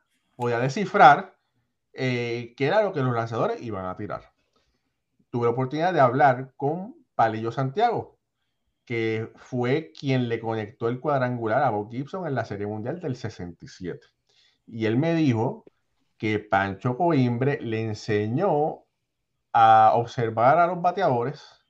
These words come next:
ah, perdón, a los lanzadores, para él poder lanzar mejor. De la misma forma, él me dijo que de los lanz-, de los bateadores que él ha visto que mejor descifraban era Roberto Lomar, porque Roberto Lomar tenía esa habilidad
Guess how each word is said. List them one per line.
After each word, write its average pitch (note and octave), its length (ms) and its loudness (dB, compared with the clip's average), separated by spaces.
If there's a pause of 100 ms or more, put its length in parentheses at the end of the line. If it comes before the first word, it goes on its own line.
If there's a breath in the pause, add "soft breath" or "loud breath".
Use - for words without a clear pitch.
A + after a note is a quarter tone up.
(120)
ah, C3+ 100 -6
perdón, C3 260 4
a B2+ 60 4
los D3 80 2
lanzadores, E3+ 420 0 (500 soft breath)
para A#2 420 4
él D#3+ 420 -6
poder A#2+ 320 -2
lanzar A2+ 380 -6
mejor. G#2+ 340 -10
De G2 80 -8
la F#2+ 100 0
misma C3+ 220 -2
forma, D3 500 -4 (120)
él A2 160 -8
me C3 80 -4
dijo A#2 340 -6 (580)
que A#2+ 200 -4
de A#2 100 -2
los A2+ 180 -2
lanz-, A2+ 300 -4
de A#2+ 120 -4
los A2+ 120 0
bateadores A2+ 540 -2
que - 80 -8
él C#3+ 80 0
ha C#3 40 2
visto D3+ 320 -4
que A2+ 120 -4
mejor A2 240 -4
descifraban C#3 560 2
era C3 180 0
Roberto A#2 320 -4
Lomar, B2+ 300 -4 (640)
porque A2 300 -6
Roberto G#2 340 -2
Lomar D3 240 0
tenía B2 220 -4
esa C#3+ 140 2
habilidad B2+ 640 0